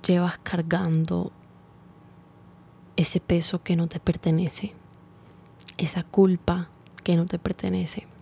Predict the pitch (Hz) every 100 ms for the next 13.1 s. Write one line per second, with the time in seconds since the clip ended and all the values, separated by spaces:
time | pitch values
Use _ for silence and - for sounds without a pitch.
0 | - - - - - - - - - -
1 | - - - - - - - - - -
2 | - - - - 190 185 - 208 - 233
3 | 269 - - - - - - 190 185 247
4 | - 175 - - 185 233 - 170 165 -
5 | 175 196 220 269 294 - - - - -
6 | - 208 254 202 196 196 196 - 254 269
7 | 285 - 196 165 160 - - 165 175 170
8 | 156 165 - - - 202 196 160 - -
9 | 160 - - - - - - - - -
10 | - - - - - - 196 - 185 175
11 | 185 - 220 233 226 240 254 202 165 160
12 | 180 185 214 226 - 214 165 156 147 -